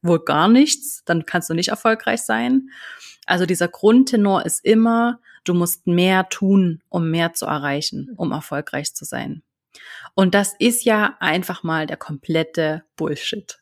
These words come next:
Und ich möchte einfach nicht mit meiner Marke, mit meiner Marketing-Message noch zu diesem Lärm beitragen und das noch verstärken, sondern lieber das Gegenteil zeigen.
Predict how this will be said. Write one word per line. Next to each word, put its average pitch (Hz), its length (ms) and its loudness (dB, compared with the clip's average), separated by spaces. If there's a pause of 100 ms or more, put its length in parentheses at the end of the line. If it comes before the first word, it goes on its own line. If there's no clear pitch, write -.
Und 208 240 2
ich 233 140 2
möchte 226 400 4
einfach 180 340 -4
nicht 208 240 0
mit 180 140 -6
meiner 180 320 2
Marke, 175 480 0
mit 202 200 0
meiner 170 280 0
Marketing-Message 196 1120 -2
noch 185 320 -2
zu - 180 -6
diesem 170 500 -4
Lärm 160 400 0
beitragen 156 1040 -4 (220)
und 185 180 2
das 180 140 0
noch 175 140 -4
verstärken, 185 920 -2 (140)
sondern 175 360 2
lieber 196 220 2
das - 240 -8
Gegenteil 185 840 0
zeigen. 156 600 -6